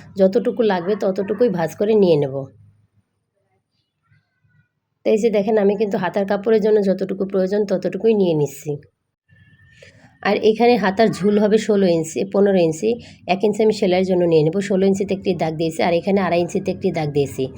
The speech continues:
মাঝ বরাবর আরেকটি দাগ দিয়ে এখানে সাড়ে বারো ইঞ্চির অর্ধেকে দাগ দিয়ে নিয়েছি। আর মোহরিতে হবে এগারো ইঞ্চি, সাড়ে পাঁচ ইঞ্চিতে দাগ দিয়ে নিয়েছি।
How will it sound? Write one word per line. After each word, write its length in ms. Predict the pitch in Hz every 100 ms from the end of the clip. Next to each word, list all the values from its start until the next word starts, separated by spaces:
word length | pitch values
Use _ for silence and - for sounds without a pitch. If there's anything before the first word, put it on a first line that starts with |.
| - - - -
মাঝ 240 | 202 196
বরাবর 260 | 220 214 214
আরেকটি 300 | 196 196 202
দাগ 240 | 190 185
দিয়ে 120 | 202
এখানে 180 | 190 202
সাড়ে 280 | 196 175 180
বারো 240 | 190 190
ইঞ্চির 380 | 196 190 190 208
অর্ধেকে 340 | 185 165 190
দাগ 220 | 175 170 156
দিয়ে 140 | 160
নিয়েছি। 320 | 156 156 214
আর 80 | 196
মোহরিতে 420 | 175 175 185 190
হবে 220 | 190 208 233 - - -
এগারো 280 | 185 196 185
ইঞ্চি, 200 | 156 156
সাড়ে 240 | 147 185 190
পাঁচ 180 | 196 196
ইঞ্চিতে 320 | 202 214 220
দাগ 180 | 190 165
দিয়ে 140 | 156 151
নিয়েছি। 380 | 139 - 131